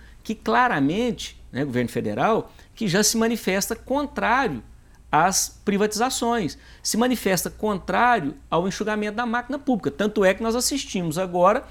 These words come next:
a ampliação do número de ministérios, né? Nós tivemos aí uma larga ampliação do número de ministérios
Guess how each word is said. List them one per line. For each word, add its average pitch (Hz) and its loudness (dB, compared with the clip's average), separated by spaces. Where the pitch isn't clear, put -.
a 240 0
ampliação 254 2
do 233 0
número 311 -2
de 220 -4
ministérios, 247 0
né? 139 -2
Nós 131 -4
tivemos 156 -2
aí 170 0
uma 233 0
larga 160 2
ampliação 139 -2
do 233 -4
número 190 0
de 139 -6
ministérios 143 -4